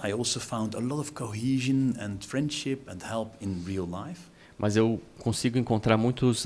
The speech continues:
Speaker 2: muita amizade na vida real, eles
Speaker 1: But if
Speaker 2: conseguem
Speaker 1: you
Speaker 2: se
Speaker 1: look at
Speaker 2: encontrar.
Speaker 1: those that have access to social media using their phones,
Speaker 2: Então, quando olhamos pra aqueles que u-, usam as redes sociais através dos seus telefones,
Speaker 1: I do see differences in which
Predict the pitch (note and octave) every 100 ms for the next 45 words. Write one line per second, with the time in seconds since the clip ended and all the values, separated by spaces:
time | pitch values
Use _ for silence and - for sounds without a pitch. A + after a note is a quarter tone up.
0 | - A2 A2 A2+ G#2+ F#2+ A2+ B2+ A#2+ A2
1 | G#2+ G2+ G2+ F#2+ G2 G2 - C3 G2 F3+
2 | F#3+ - A#2+ D#3 E3+ D#3+ C3 B2 A2+ -
3 | C3+ - - - A2+ A#2+ A2 G#2 A2+ A2+
4 | A2 F#2+ F2+ - A2 A2+ G2 F2+ E2+ -
5 | B2+ F#3 G3 - - G#2+ B2 A#2+ C#3 C#3
6 | A#2+ A#2+ A#2 - A#2 - C3+ C3 - B2+
7 | A#2 A2+ - B2+ A2 A2 A2+ B2+ B2 -
8 | A2 G#2 F#2 F#2+ F2 G#2 G2+ G#2 G2+ -
9 | G#2 - G2+ F#2+ - A2 C3 D3+ - -
10 | D3 C#4 - A#3 D#3 D3 - E2+ - -
11 | - - A2+ A2+ C3 C3+ - -